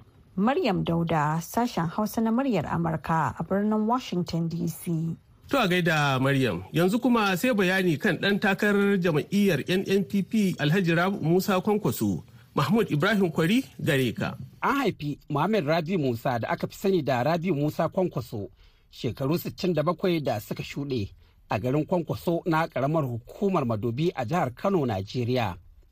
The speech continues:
Speaker 3: Ya halarci ƙaramar makarantar firamare ta Kwankwaso da babbar firamare a garin Gwarzo, sai makarantar koyon sana'o'i ta Wudil, kana daga bisani ya wuce kwalejin koyon sana'o'i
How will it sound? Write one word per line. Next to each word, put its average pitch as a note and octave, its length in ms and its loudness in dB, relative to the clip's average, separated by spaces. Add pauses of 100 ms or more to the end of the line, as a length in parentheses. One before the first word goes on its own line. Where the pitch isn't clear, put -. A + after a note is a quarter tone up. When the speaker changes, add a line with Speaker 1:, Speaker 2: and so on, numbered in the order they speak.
Speaker 3:
Ya F#3+ 220 2
halarci G3 440 0
ƙaramar F3+ 440 2
makarantar G3 500 0
firamare G3+ 540 0
ta E3 100 -4
Kwankwaso C#3 580 -4 (140)
da B2 240 -2
babbar A#2+ 400 -2
firamare F#3 640 0
a C3+ 180 2
garin B2+ 300 0
Gwarzo, B2+ 420 0 (380)
sai - 260 -2
makarantar F3 540 0
koyon D#3 320 0
sana'o'i F3+ 880 0
ta G3+ 120 0
Wudil, A2 380 -2 (360)
kana D#3+ 300 0
daga B2 200 -2
bisani E3+ 560 2
ya F#3 80 4
wuce F3+ 400 -2
kwalejin E3+ 500 0
koyon C#3 380 -2
sana'o'i F3+ 600 0